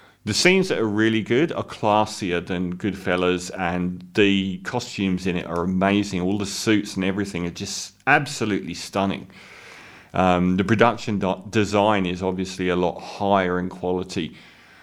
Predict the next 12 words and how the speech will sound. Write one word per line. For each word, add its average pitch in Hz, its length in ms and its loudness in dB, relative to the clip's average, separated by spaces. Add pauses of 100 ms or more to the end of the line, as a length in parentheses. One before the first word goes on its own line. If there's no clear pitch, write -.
(120)
Um, 110 260 0
although 220 260 4
saying 240 460 0
that, 120 200 2
everything 151 480 0
in 107 140 2
Goodfellas, 101 520 0
the 101 80 0
production 101 480 -2
design 92 400 0
was 92 120 -2
perfect. 135 720 -2